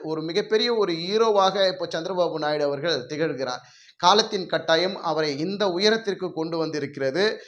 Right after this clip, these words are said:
அ, ஒவ்வொரு நாளிலும் அவர் வந்து கடந்த கா-, கடந்த காலத்துல வந்து பாத்தீங்கன்னா சந்திரபாபு புறக்கணிக்கப்பட்டு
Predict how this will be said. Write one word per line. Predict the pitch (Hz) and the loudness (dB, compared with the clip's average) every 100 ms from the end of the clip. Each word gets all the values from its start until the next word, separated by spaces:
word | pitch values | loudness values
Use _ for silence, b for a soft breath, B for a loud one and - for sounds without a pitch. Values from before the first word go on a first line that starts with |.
| B B | B B
அ, | 208 196 180 | 2 6 6
ஒவ்வொரு | 175 196 262 330 320 285 240 214 190 170 147 - | 6 4 6 6 6 8 8 8 6 0 -2 -6
நாளிலும் | 180 196 202 202 220 | 2 6 6 6 6
அவர் | 226 190 190 | 6 4 4
வந்து | 202 214 | 0 2
கடந்த | 196 185 202 | 4 4 2
கா-, | 190 190 180 175 165 160 | 6 8 10 10 8 6
கடந்த | 160 175 190 196 190 170 | 2 0 4 6 6 4
காலத்துல | 190 196 190 180 | 4 4 4 4
வந்து | 175 170 | 2 0
பாத்தீங்கன்னா | 165 165 185 | -4 -2 -4
சந்திரபாபு | 180 170 202 202 190 175 | -2 -2 2 2 2 -2
புறக்கணிக்கப்பட்டு | - 190 214 233 214 - 175 - 190 | -4 -4 -2 -4 -4 -6 -8 -2 0